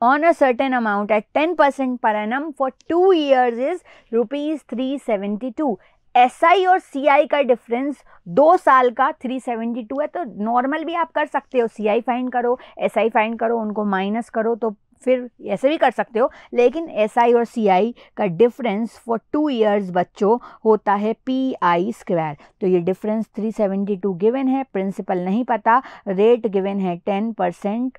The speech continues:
और इसका स्क्वायर। So कैलसी उठाएंगे, करेंगे ten divide by hundred divide is equals to multiply with three seventy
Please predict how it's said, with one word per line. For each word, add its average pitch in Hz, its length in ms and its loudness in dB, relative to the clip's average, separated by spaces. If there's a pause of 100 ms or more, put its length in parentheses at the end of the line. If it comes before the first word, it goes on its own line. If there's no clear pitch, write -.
और 185 240 -4
इसका - 280 -4
स्क्वायर। 165 440 -4 (240)
So 190 120 -8
कैलसी 190 360 -2
उठाएंगे, 214 460 -4
करेंगे 165 400 -6 (100)
ten 190 220 -6
divide 190 380 -4
by 220 100 -4 (100)
hundred 175 460 -6
divide 165 400 -4
is 170 160 -10
equals 196 420 -8
to 240 120 -2 (360)
multiply 170 520 -4
with 170 200 -8
three 214 220 -8
seventy 165 420 -6